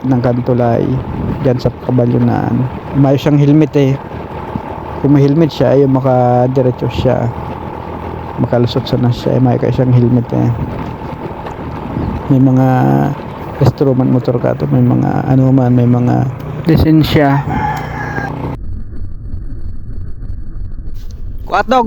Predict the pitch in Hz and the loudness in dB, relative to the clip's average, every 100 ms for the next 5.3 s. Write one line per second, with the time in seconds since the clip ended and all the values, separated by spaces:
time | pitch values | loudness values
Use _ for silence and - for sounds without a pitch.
0 | 208 - 247 277 262 226 - - - - | 2 0 2 4 2 0 -4 -8 -8 -6
1 | - - - - - - - - - - | -6 -8 -8 -6 -8 -8 -8 -10 -10 -10
2 | - - 453 453 440 453 - - - - | -10 -2 0 2 2 0 -2 -10 -10 -12
3 | - - - - - 135 135 131 135 135 | -10 -12 -12 -12 -2 2 4 4 2 2
4 | 139 135 143 135 139 143 147 143 143 139 | 0 0 2 2 2 0 -2 0 2 2
5 | 139 139 | 4 2